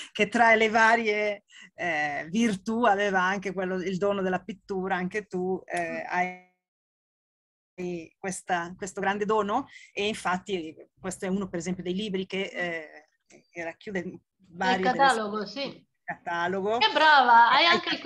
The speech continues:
Speaker 2: catalogo delle, delle mie pitture,
Speaker 1: Tutto!
Speaker 2: bravissima.
Speaker 1: Ho tutto, Rosanna Campo.
Speaker 2: Sei la, la mia libraia proprio adesso del cuore, <laughs> in assoluto.
Speaker 1: <laughs>
Speaker 2: La mia libraia
Speaker 1: Grazie.
Speaker 2: del cuore è in Messico.
Speaker 1: Sì.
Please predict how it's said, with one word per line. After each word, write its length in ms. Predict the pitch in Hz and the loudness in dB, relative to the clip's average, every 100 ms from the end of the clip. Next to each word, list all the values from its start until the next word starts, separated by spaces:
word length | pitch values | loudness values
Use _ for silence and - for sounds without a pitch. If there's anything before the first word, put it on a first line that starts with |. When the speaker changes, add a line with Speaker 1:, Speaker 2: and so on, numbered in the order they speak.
| 302 | 2
Speaker 2:
catalogo 420 | 302 294 285 277 | 6 6 6 4
delle, 460 | 277 269 269 262 247 | 4 4 2 0 -2
delle 160 | 254 269 | -2 -2
mie 200 | 294 302 | -4 -4
pitture, 580 | 294 370 403 254 220 208 | 2 6 6 4 2 2
Speaker 1:
Tutto! 120 | 233 | 4
Speaker 2:
bravissima. 840 | 214 185 - _ - 220 214 190 196 | 6 4 0 _ -8 -2 0 0 4
Speaker 1:
Ho 240 | 254 262 | 4 4
tutto, 500 | - 370 381 - 294 | 4 6 6 6 2
Rosanna 400 | 262 240 220 220 | 4 2 2 2
Campo. 760 | - - 233 180 196 - - 202 185 | 0 2 4 4 0 -4 -8 -10 -4
Speaker 2:
Sei 360 | - 320 359 330 | 2 4 6 6
la, 240 | 320 254 | 6 6
la 180 | 269 302 | 4 2
mia 600 | 339 349 339 330 294 - | 2 4 4 6 4 0
libraia 640 | 262 294 294 302 330 330 285 | -8 -6 0 2 4 2 0
proprio 380 | 277 277 277 269 | 0 -2 -2 -4
adesso 420 | 254 277 277 254 | -2 -2 -4 -4
del 220 | 247 285 | -2 0
cuore, 420 | - 226 180 180 | 0 -2 -2 -4
<laughs> 180 | 190 254 | -6 -8
in 140 | 294 277 | -4 -2
assoluto. 560 | 262 - 277 214 - | -2 -4 -4 -4 -4
Speaker 1:
<laughs> 920 | 330 220 330 - 311 311 - - 370 | -4 -2 -2 -2 -4 -4 -6 -6 -4
Speaker 2:
La 220 | 240 254 302 | 2 2 4
mia 220 | 349 330 | 4 2
libraia 360 | 311 269 302 285 | 2 0 2 2
Speaker 1:
Grazie. 100 | 285 | 0
Speaker 2:
del 80 | |
cuore 240 | 302 320 311 | 2 2 0
è 40 | |
in 60 | 269 | -2
Messico. 680 | 240 185 - 175 180 202 - 202 180 _ - - _ _ _ - - - 330 269 | -6 -6 -10 -12 -10 -10 -12 -12 -14 _ -14 -14 _ _ _ -8 -4 -2 -4 -6
Speaker 1:
Sì. 180 | 190 | -8